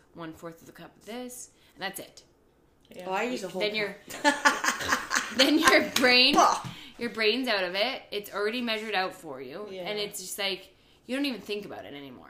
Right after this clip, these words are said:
Speaker 1: Like,
Speaker 3: No.
Speaker 1: I just literally just grab that thing and go.
Speaker 2: Yeah, that's good.
Speaker 1: And then you're not overeating.
Speaker 2: No, that's good.
Speaker 1: Yeah. Anywho, it's late.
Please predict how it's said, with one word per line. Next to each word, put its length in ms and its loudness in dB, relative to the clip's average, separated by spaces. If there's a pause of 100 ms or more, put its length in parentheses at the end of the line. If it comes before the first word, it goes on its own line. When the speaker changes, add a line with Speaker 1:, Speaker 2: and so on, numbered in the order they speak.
(120)
Speaker 1:
Like, 140 -10
Speaker 3:
No. 60 -2
Speaker 1:
I 60 -2
just 200 -8
literally 320 -6
just 200 -14
grab 220 -2
that 200 -4
thing 260 -12
and 340 -12 (420)
go. 140 -8 (420)
Speaker 2:
Yeah, 80 -10 (600)
that's 280 -20
good. 120 -20 (180)
Speaker 1:
And 80 -14
then 80 -8
you're 100 -8
not 160 -6
overeating. 480 -14 (100)
Speaker 2:
No, 240 -12
that's 180 -18
good. 200 -20 (240)
Speaker 1:
Yeah. 140 -16 (1160)
Anywho, 440 -4 (720)
it's 200 -18
late. 260 -10